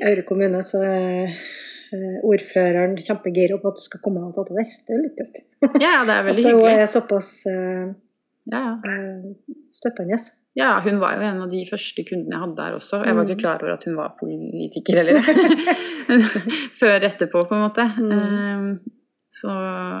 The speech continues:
Speaker 2: det har vært veldig veldig støtte opp under, eh, tatoveringsbransjen i denne kommunen, så vi er veldig privilegert sånn.
Speaker 1: Mm.
Speaker 2: Jeg vet. Men, eh, jeg synes egentlig vi burde lage en liste,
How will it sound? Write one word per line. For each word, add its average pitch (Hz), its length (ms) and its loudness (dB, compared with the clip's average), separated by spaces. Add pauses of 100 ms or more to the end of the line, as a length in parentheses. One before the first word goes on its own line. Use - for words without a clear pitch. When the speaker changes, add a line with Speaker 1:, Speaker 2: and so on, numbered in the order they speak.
(420)
Speaker 2:
det - 80 -6
har 180 160 -4
vært 180 160 -8
veldig 175 520 -8 (580)
veldig 185 220 2
støtte - 640 -8
opp - 240 -8
under, 165 480 -6
eh, 175 400 -10
tatoveringsbransjen 175 1300 -10
i - 20 -8
denne 170 240 -6
kommunen, 180 400 -4
så 190 360 -8
vi 185 80 -10
er 185 120 -10
veldig 175 240 -8
privilegert 220 480 -8
sånn. 233 180 -4 (300)
Speaker 1:
Mm. 202 360 -4 (160)
Speaker 2:
Jeg 311 80 -4
vet. 202 200 -2 (260)
Men, 208 440 0
eh, 202 260 -2 (640)
jeg 233 140 2
synes 214 160 2
egentlig 190 300 0
vi 175 60 -4
burde 185 220 2
lage 160 260 4
en 165 120 2
liste, - 360 -4